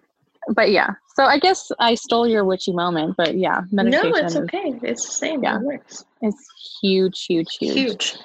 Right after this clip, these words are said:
Speaker 1: And I just, I really wish we could see the moon tonight.
Speaker 2: I
Speaker 1: I
Speaker 2: know.
Speaker 1: really do.
Speaker 2: Maybe the clouds will
Speaker 1: But
Speaker 2: move. It's raining right now, though, so probably
Speaker 1: It's
Speaker 2: not.
Speaker 1: raining hard in Southern California.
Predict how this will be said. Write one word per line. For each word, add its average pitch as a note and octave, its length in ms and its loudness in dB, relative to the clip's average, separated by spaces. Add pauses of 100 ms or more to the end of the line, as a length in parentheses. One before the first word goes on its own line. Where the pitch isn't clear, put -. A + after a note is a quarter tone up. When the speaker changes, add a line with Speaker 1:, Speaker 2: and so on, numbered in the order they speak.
Speaker 1:
And C#4 100 4
I D4+ 100 4
just, D#4+ 220 2 (120)
I C4+ 80 4
really C#4+ 320 4
wish C4+ 220 0
we B3 80 0
could - 160 -2
see G#3+ 120 2
the F#3+ 80 2
moon F3 200 0
tonight. E3+ 460 -2 (520)
Speaker 2:
I - 140 -8 (100)
Speaker 1:
I G#3 60 0
Speaker 2:
know. G3+ 60 2
Speaker 1:
really F3 300 0
do. G3 420 -4
Speaker 2:
Maybe A#3+ 220 0
the A#3+ 80 -4
clouds F3+ 400 -10
will - 80 -2
Speaker 1:
But - 120 -2
Speaker 2:
move. - 120 -12
It's A3 220 -2
raining D#3+ 280 -4
right D#3+ 220 -6
now, F2 220 -10
though, F3 160 -8
so F#3 160 -8
probably F3+ 340 -8
Speaker 1:
It's G3+ 140 -2
Speaker 2:
not. G3 60 0
Speaker 1:
raining F#3 300 0
hard F3 360 2
in F3 100 -4
Southern F3 260 0
California. - 640 -4